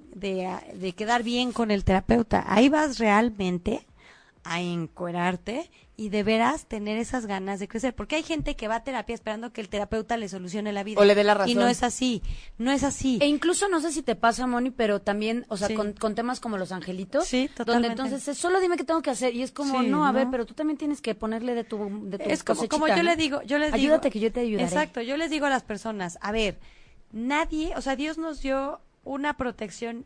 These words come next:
Speaker 1: enorme que es más poderoso que el escudo de Tumbuctú, ¿sí? Que se llama libre albedrío".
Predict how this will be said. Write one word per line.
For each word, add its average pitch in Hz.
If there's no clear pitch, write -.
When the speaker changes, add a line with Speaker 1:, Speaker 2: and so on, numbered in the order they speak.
Speaker 1:
enorme 262
que 254
es 254
más 294
poderoso 269
que 240
el 214
escudo 240
de 226
Tumbuctú, 175
¿sí? 240
Que 208
se 226
llama 240
libre 214
albedrío". 175